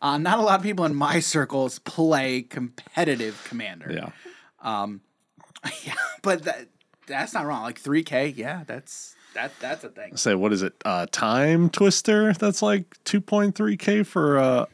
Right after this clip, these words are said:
Speaker 2: a bad copy?
Speaker 1: Well, I mean, plus all the fa-, all the fetch lands.
Speaker 2: Yeah, I was just,
Speaker 1: All
Speaker 2: I
Speaker 1: the
Speaker 2: was just talking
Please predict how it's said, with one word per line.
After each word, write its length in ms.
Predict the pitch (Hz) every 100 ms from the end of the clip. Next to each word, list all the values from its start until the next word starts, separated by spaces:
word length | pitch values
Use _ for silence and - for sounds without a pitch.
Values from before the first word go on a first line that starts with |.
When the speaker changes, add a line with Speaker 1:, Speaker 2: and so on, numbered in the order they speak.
| _
Speaker 2:
a 80 | 104
bad 640 | 95 - 95 92 110 110 -
copy? 500 | 117 110 151 156 147 _ - -
Speaker 1:
Well, 340 | 165 143 139 -
I 80 | 151
mean, 260 | 143 139 123
plus 340 | - 151 170
all 140 | 143 135
the 60 |
fa-, 260 | 131 107 98
all 140 | 135
the 480 | 123 123 117 113 104 - _
fetch 360 | - 127 139 -
lands. 380 | 131 117 135 92
Speaker 2:
Yeah, 200 | 113 90
I 100 | 101
was 120 | 120
just, 260 | 110 - -
Speaker 1:
All 220 | 127 165
Speaker 2:
I 20 |
Speaker 1:
the 40 | 185
Speaker 2:
was 80 |
just 60 | -
talking 140 | 151